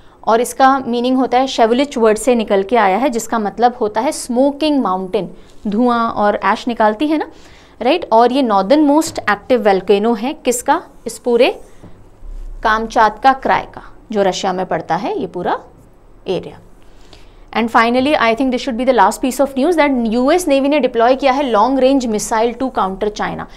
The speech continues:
इंडो पैसिफिक रीजन में का-, चाइना के बढ़ते हुए कदमों को देखते हुए यूएस नेवी ने लॉन्ग रेंज मिसाइल डिप्लॉय की है। लॉन्ग रेंज मिसाइल का नाम क्या है? एम सेवनटीन फ़ोर बी।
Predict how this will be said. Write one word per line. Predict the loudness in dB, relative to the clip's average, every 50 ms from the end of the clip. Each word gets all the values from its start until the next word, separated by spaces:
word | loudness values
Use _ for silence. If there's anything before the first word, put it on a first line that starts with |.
| -20 -20 -8 -2
इंडो | 2 4 4 4 4
पैसिफिक | 4 2 0 0 -2 -2 -2 -2
रीजन | -2 -2 0 0 0 2
में | 2 0 0 0
का-, | -2 -2 -2 -4
चाइना | -4 -4 -2 -2 0 0 0 0
के | 2 2 2
बढ़ते | 2 2 2 2 2
हुए | 4 4 4 4 2
कदमों | 2 0 -2 -4
को | -2 -2
देखते | 0 0 -2 -2 0 0
हुए | 0 2 2 0 0 -2 -4
यूएस | -4 -2 0 0 0 -2 -2 -4
नेवी | -2 -2 -2 0 0 0
ने | 0 -2 -4 -6 -8 -12 -18 -14 -8 -4
लॉन्ग | 0 2 4 4 4 4 4 4 4 2
रेंज | 2 2 2 2 2 2 0 -2 -2
मिसाइल | -4 -4 -4 -6 -6 -4 -4 -2 -2 -2 -2
डिप्लॉय | -2 -4 -4 -2 -2 -2 -2 -2 -4
की | -6 -8 -8 -8 -8 -8 -6 -2
है। | 0 0 0 0 -4 -12 -20 -20 -20 -20 -12 -6 0
लॉन्ग | 4 4 4 6 4 4
रेंज | 2 2 2 2
मिसाइल | 2 0 2 2 2 2
का | 2 2
नाम | 2 4 4 4 4 4 2
क्या | 4 4 4
है? | 4 2 0 -2 -2 -2
एम | 0 2 4 4 4 4 2 0
सेवनटीन | -2 -2 0 0 2 2 2 0 -2 -2 -2 -2 -2 -2 -4 -6
फ़ोर | -6 0 2 4 6 6 6 4
बी। | 2 -2 -4 -4